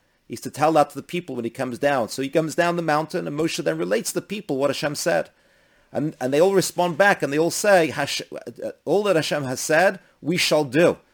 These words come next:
Now, this is not to be confused with the very famous line of "Na'asa v'nishma," "We'll do and we'll listen." Because that was said later on,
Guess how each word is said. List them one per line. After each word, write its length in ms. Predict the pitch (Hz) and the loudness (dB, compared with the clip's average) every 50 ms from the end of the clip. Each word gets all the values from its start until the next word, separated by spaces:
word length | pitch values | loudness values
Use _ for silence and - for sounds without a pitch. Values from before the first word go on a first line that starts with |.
| _ _ _ _ | _ _ _ _
Now, 80 | - 120 | -4 0
this 220 | 151 190 - - | 0 0 0 0
is 60 | 160 | -2
not 220 | 151 175 202 214 - | 0 0 0 0 0
to 60 | 233 | -4
be 140 | 175 202 190 | -6 -6 -6
confused 760 | - - 175 147 - - 180 220 220 180 151 139 123 - - - _ | -6 -6 -6 -6 -8 -8 -6 -2 2 2 2 2 0 -4 -8 -14 _
with 160 | - 135 - | -10 -8 -6
the 80 | 139 127 | -6 -4
very 240 | 107 156 175 185 160 | -2 0 0 0 -2
famous 460 | - - 175 185 170 156 147 - - | 0 -2 -2 -2 0 -2 -4 -6 -4
line 420 | 143 156 175 170 147 127 120 117 - | -2 2 2 4 4 2 0 -2 -6
of 140 | 123 120 107 | -8 -8 -6
"Na'asa 420 | 127 135 - - 156 - - 156 131 | -6 -6 -4 -4 -4 -4 -4 -4 -4
v'nishma," 460 | 120 131 143 170 170 - - 139 127 | -4 -4 -4 -4 -4 -4 -4 -6 -4
"We'll 200 | 120 123 123 120 | -2 -2 -2 -2
do 200 | 101 139 143 139 | -2 -2 -2 -2
and 100 | 135 123 | -4 -4
we'll 100 | 127 127 | -6 -4
listen." 360 | 135 165 160 - 139 95 - - _ _ _ _ _ _ _ _ _ _ _ _ _ _ _ _ _ | -4 -4 -4 -4 -6 -6 -8 -10 _ _ _ _ _ _ _ _ _ _ _ _ _ _ _ _ _
Because 200 | 123 - 120 107 | -8 -6 2 4
that 140 | 151 165 | 4 4
was 120 | 165 151 - | 4 2 2
said 180 | - 156 147 | 2 2 2
later 340 | 147 147 143 135 139 131 147 | 2 2 2 2 2 2 4
on, 300 | 170 160 139 120 110 101 | 4 4 4 2 0 -4